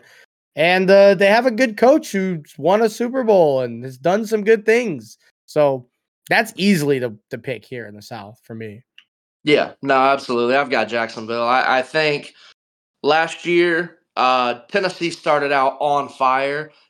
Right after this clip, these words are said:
Speaker 2: and then they had massive injury problems, and that's when Jacksonville took over. But I don't think that those necessarily have to go hand in hand. I think Jacksonville might actually be that good.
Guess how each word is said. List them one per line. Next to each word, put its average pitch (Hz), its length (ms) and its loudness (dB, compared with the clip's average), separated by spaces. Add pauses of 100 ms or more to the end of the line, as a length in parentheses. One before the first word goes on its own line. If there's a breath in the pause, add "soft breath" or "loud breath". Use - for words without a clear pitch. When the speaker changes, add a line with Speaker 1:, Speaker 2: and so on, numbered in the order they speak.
Speaker 2:
and 135 160 -4
then 131 100 -4
they 131 140 -4
had 123 280 -2
massive 131 840 -4
injury 135 380 -4
problems, 139 600 -2
and 117 100 -20
that's 135 240 -2
when 123 140 -20
Jacksonville 127 540 -4
took 131 260 -8
over. 147 480 -2 (320 soft breath)
But 143 80 2
I 143 100 0
don't 165 480 -4
think 165 320 -4
that - 200 -4
those 151 380 0
necessarily 143 760 -4
have 127 300 -4
to 135 80 -12
go 127 300 -4
hand 147 280 -8
in 147 100 -10
hand. 165 420 -8 (180 soft breath)
I 160 140 0
think 156 260 -6
Jacksonville 139 520 -2
might 120 240 0
actually 117 360 -6
be 113 340 -12 (140)
that 110 280 -6
good. 104 300 -6